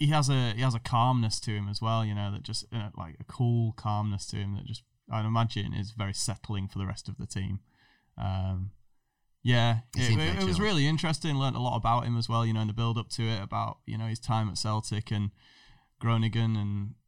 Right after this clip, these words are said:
Speaker 1: you know, how the, from almost as soon as he just started to make it through, people started to realise what a great footballer he was.
Speaker 2: Mm.
Speaker 1: Um, to the point where Celtic even wanted to move him into midfield.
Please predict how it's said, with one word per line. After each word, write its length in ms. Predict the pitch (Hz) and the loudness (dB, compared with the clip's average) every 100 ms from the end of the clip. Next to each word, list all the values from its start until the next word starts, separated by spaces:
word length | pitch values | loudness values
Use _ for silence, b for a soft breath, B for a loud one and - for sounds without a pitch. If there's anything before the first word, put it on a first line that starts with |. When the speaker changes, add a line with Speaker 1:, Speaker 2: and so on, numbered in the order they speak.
| _ _ | _ _
Speaker 1:
you 140 | 120 107 | -12 -10
know, 100 | 101 | -8
how 180 | - 113 | -6 -4
the, 160 | 113 113 101 - | -4 -6 -14 -20
from 540 | - - 123 113 107 98 - | -10 0 2 4 2 -4 -4
almost 400 | 123 117 113 - | 0 2 2 2
as 60 | - | 2
soon 200 | 143 127 | 4 4
as 80 | 107 | 2
he 80 | |
just 160 | 110 113 | -2 -2
started 280 | - 107 110 | -2 -2 -2
to 80 | 113 | -2
make 260 | 110 104 | 0 0
it 120 | 107 - | -4 -6
through, 260 | 120 113 | -2 2
people 220 | 104 107 120 | 2 0 -2
started 220 | - - | -10 -8
to 60 | 101 | -6
realise 380 | 101 104 101 | -4 -2 -2
what 140 | 113 101 | -4 -6
a 60 | 104 | -4
great 320 | 110 101 92 | -2 -2 -2
footballer 480 | 113 104 110 110 110 | -8 -4 -2 0 0
he 60 | |
was. 300 | 107 123 - - b | 0 -2 -4 -10 b
Speaker 2:
Mm. 200 | 90 85 85 | -4 -4 -4
Speaker 1:
Um, 440 | 107 101 101 98 - _ 147 - | -4 -4 -4 -4 -8 _ -8 0
to 80 | |
the 80 | 123 | 0
point 280 | 117 127 113 | 2 0 0
where 140 | 113 | 0
Celtic 560 | - - 110 107 117 - | 0 0 0 -2 -6 -4
even 220 | 127 117 | 0 2
wanted 240 | 113 - 107 | 0 -2 0
to 100 | 113 | 2
move 220 | 110 107 | 2 4
him 80 | 107 | 2
into 180 | 104 107 | 0 0
midfield. 640 | 98 - 110 98 104 | -2 0 0 0 -4